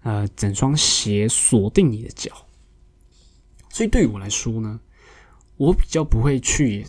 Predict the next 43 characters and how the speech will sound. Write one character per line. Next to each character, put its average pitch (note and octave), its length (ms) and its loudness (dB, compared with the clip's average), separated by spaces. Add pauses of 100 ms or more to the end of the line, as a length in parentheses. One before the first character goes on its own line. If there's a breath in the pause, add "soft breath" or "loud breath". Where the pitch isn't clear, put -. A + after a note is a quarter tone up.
(440)
非 D3 120 0
常 C3+ 120 -2
喜 - 140 -6
欢 G#2+ 160 -6
潮 - 420 2
鞋， A#2 240 -6
你 G2 40 -10
知 G2 80 -10
道 G#2 100 -6
吗？ G#2+ 100 -12
就 - 80 -8
像 C3+ 220 -8
之 C#3+ 100 -6
前 B2 120 -4
那 A#2 100 -4
个， A2+ 160 -6 (800 loud breath)
呃， G#2 380 -6 (160)
很 A#2+ 120 -8
多 D3 120 0
联 C3 180 -2
名 G#2+ 300 -6
啊， G#2+ 120 -6
像， B2 320 -10 (440 soft breath)
呃， A#2+ 200 -14
艾 D3 140 -8
迪 G#3 140 -6
达 G#2 200 -4
的 G#2+ 120 -10
那 A#2 80 -8
个 F#2 320 -12 (120)
飞 C3+ 300 -4
董 G2 240 -6
的 F#2+ 80 -12
联 G#2 240 -8
名， G#2+ 320 -10 (120)
或 B2+ 120 -8
者 A2+ 60 -2
是 A2+ 240 -4 (100)
Kanye B2+ 340 -2
West C3 520 -4
的 G2 120 -12
设 A#2+ 300 -6
计， - 340 -8